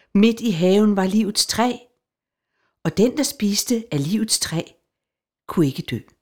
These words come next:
Mennesket er skabt som kønnede væsener, og i paradishaven måtte de tumle og lege dag og nat. De måtte spise af alle paradishavens frugter og bær,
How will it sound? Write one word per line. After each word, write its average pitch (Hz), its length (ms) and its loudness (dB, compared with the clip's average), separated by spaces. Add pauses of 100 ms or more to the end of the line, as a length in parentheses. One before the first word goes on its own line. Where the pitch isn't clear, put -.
(2250)
Mennesket 196 500 4
er 165 60 -2
skabt 185 400 -2
som 165 180 -4
kønnede 185 520 2
væsener, 170 400 0 (760)
og 170 120 0
i 170 40 0
paradishaven 220 880 2 (340)
måtte 165 260 0
de - 160 -10
tumle 277 680 2 (220)
og 220 120 2
lege 180 500 0 (300)
dag 139 240 -2
og 139 100 -6
nat. - 380 -8 (1120)
De 185 80 0
måtte 151 240 2
spise 233 520 0 (320)
af 165 260 0
alle 254 220 4
paradishavens 151 840 -2
frugter 156 400 -4
og 123 100 -6
bær, 135 340 -4